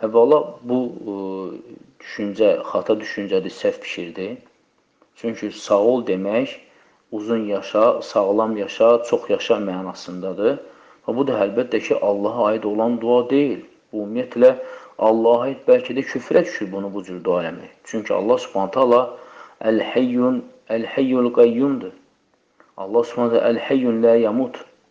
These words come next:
Yəni, Allah Subhanahu taala heydir, e, ölən deyil, ölməzdir.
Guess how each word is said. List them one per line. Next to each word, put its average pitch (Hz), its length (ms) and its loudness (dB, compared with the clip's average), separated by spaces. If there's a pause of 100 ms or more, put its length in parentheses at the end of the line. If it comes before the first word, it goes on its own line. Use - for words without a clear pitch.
Yəni, 95 180 -12
Allah 98 220 -6
Subhanahu 113 240 -8
taala 101 80 -8
heydir, 117 400 0 (640)
e, 90 80 -10
ölən 110 460 2
deyil, 120 400 2
ölməzdir. 104 720 -2